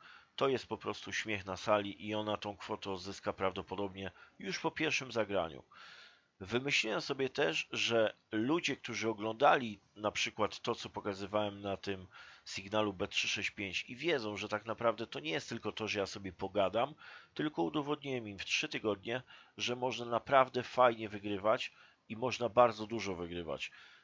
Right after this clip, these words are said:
Więc tych ludzi, którzy już mi ufają w pewnym sensie,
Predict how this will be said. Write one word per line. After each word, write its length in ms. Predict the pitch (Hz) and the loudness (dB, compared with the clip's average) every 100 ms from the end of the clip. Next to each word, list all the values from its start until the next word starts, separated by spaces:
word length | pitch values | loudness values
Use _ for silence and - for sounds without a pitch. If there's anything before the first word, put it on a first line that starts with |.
| _ | _
Więc 400 | - 110 117 - | -6 -4 -4 -6
tych 240 | - 151 135 | -4 -2 0
ludzi, 440 | 131 110 113 131 | -2 0 -2 -4
którzy 320 | - 117 110 | -6 -6 -2
już 260 | 123 156 - | -2 -2 -4
mi 60 | |
ufają 460 | 147 131 139 135 135 | -6 4 6 6 4
w 80 | - | -2
pewnym 380 | 123 117 123 117 | -4 -2 -6 -6
sensie, 480 | 123 117 - 131 | -4 -2 0 -2